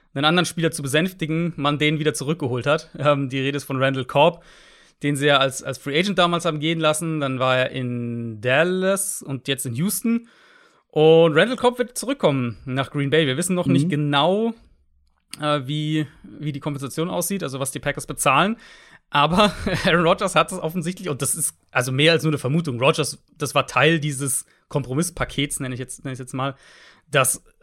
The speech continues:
Speaker 1: die Packers Randall Cobb zurückholen, was ich herrlich absurd <laughs> irgendwo wirklich finde, äh, weil's das, also ich jetzt so ein bisschen, ich muss an Draft Day denken. Äh, ich weiß, du hast bestimmt Draft Day gesehen, oder?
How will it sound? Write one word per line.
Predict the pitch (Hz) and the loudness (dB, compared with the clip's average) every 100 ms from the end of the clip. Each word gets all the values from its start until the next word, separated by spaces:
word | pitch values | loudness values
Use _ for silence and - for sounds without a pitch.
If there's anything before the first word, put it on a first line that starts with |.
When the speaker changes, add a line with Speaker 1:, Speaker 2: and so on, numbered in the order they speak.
| - | -8
Speaker 1:
die | 131 | -4
Packers | 135 135 139 | 0 0 0
Randall | 139 135 135 | -2 -2 0
Cobb | 165 - | 0 0
zurückholen, | 131 123 123 120 | -6 -4 -2 0
was | 127 127 | 0 0
ich | 143 - - _ _ _ _ _ _ _ _ | -2 -6 -16 _ _ _ _ _ _ _ _
herrlich | - 147 165 185 175 156 - - | -4 2 4 4 4 2 -2 -4
absurd | 165 131 185 220 | -2 0 2 2
<laughs> | |
irgendwo | 160 - 214 175 | 0 0 2 4
wirklich | 196 160 147 | 2 0 -4
finde, | 170 175 185 202 160 | -4 0 0 -2 -2
äh, | 156 160 151 | 2 2 4
weil's | 156 156 | 2 2
das, | 170 165 | -2 -4
also | 151 151 | -4 -4
ich | 156 | -4
jetzt | 190 | -4
so | 175 | -4
ein | |
bisschen, | 165 196 202 202 - - - | -4 0 0 -2 -8 -20 -12
ich | 135 | 0
muss | 185 233 | 2 4
an | 165 | 4
Draft | 139 165 - | 6 4 4
Day | 147 135 | 2 2
denken. | 127 123 - 147 165 170 - | 2 -2 -4 -6 -6 -8 -4
Äh, | 139 139 135 131 | 2 4 2 0
ich | 135 | -2
weiß, | 139 | 0
du | 139 | -2
hast | - | -6
bestimmt | 127 156 139 | -6 -4 0
Draft | 135 - | 0 0
Day | 120 | -6
gesehen, | 117 123 120 | -4 -6 -4
oder? | 127 160 | -4 -4